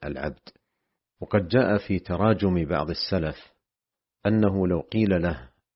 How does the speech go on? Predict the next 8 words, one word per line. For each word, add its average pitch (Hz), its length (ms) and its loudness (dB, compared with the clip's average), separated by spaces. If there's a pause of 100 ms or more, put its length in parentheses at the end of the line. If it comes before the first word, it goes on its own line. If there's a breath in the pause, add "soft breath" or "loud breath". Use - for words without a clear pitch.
(160)
"إن 98 300 0
ملك 95 380 0
الموت 78 520 -2
على 78 260 -4
الباب"، 80 360 -4 (540)
ما 107 200 2
كان 104 340 0
عنده 95 760 -2